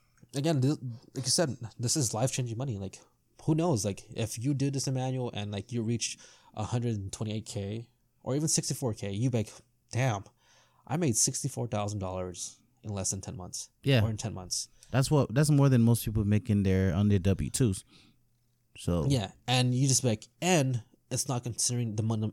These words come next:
Speaker 1: amount of money that I'm receiving from the house.
Speaker 2: Yeah.
Speaker 1: It's not taking from my, my bills. It's not taking from my, the only thing is that it's
Speaker 2: It's not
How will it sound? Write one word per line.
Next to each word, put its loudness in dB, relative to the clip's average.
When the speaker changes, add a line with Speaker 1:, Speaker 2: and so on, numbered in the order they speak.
Speaker 1:
amount -2
of -2
money -2
that -2
I'm -4
receiving -4
from -2
the -2
house. -4
Speaker 2:
Yeah. 2
Speaker 1:
It's -2
not 0
taking 0
from -4
my, -2
my -6
bills. -4
It's -6
not -2
taking -4
from -6
my, -6
the -6
only 0
thing -4
is -2
that -4
it's -2
Speaker 2:
It's -6
not 2